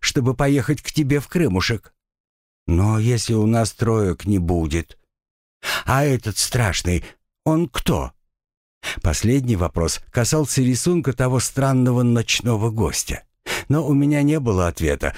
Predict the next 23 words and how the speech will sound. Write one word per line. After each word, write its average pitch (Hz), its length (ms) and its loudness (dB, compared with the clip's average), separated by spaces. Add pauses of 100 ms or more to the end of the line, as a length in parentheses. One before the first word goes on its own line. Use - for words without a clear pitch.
(140)
кроме 92 320 2
того, 95 260 2
что 98 440 0 (260)
это 120 340 0
всего 85 340 0
лишь 104 260 0
сон. 95 420 -2 (580)
Именно 135 400 2
в - 80 -10
тот 123 200 0
момент, 131 540 0
возможно, 87 500 0
по 78 160 -2
глупости 107 640 0 (160)
или 139 220 2
же 113 160 0
от - 400 -4
переизбытка 107 760 0
кофеина, 143 680 2 (120)
я 151 200 0
совершил 147 580 0
непоправимую 139 1080 0
глупость. - 680 -2